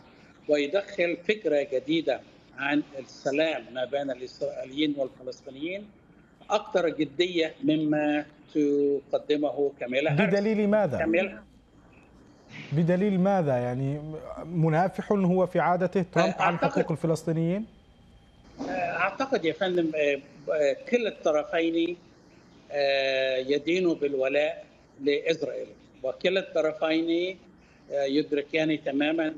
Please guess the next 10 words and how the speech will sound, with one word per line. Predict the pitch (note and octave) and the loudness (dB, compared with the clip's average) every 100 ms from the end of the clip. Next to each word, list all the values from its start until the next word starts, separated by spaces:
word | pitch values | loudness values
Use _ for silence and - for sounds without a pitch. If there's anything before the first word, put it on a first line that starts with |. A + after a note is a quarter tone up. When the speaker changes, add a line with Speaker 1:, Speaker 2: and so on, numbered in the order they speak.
| C3 | -4
Speaker 1:
أنه | C3+ D3 C#3+ | -2 0 2
لا | C3+ D#3+ | 2 2
يجوز | D3+ C#3 D3+ D#3 D3 | 0 0 0 0 -2
أنه | C3+ C#3 D3+ D3 | 0 -2 -2 -4
ينجح | D3 D#3 C#3 | -6 -6 -8
في | - D#3+ | -12 -6
أي | D#3+ | -4
انتخابات | C#3+ - D3 D3 C3+ B2 D3 - | -4 -6 -12 -12 -10 -4 -4 -2
في | C3 | -8
الرئاسة | B2+ C#3 D3+ E3+ | -4 -4 -4 -8